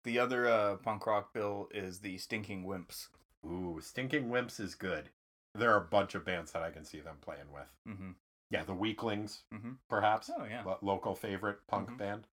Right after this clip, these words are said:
Speaker 2: I used to work in a bar owned by the bass player of that band.
Speaker 1: Oh, I didn't know he was the bass player.
Speaker 2: Mm-hmm.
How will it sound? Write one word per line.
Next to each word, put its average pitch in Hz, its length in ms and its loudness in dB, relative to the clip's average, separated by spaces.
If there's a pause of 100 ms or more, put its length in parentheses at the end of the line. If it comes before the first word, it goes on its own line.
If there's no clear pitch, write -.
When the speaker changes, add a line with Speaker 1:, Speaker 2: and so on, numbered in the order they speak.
(120)
Speaker 2:
I 95 40 -8
used 92 140 -8
to 95 60 -6
work 87 160 -6
in 92 100 -6
a - 40 -8
bar 90 340 0
owned 90 200 -8
by 85 120 -6
the 85 100 -14
bass 82 260 -8
player 87 280 -8
of 87 120 -10
that 87 220 -6
band. 110 240 -10 (560)
Speaker 1:
Oh, - 100 -4
I 123 80 -2
didn't 95 220 -8
know 90 240 -12
he - 80 -20
was 90 120 -20 (100)
the - 140 -20
bass - 160 -18
player. - 240 -18 (200)
Speaker 2:
Mm-hmm. 277 160 -4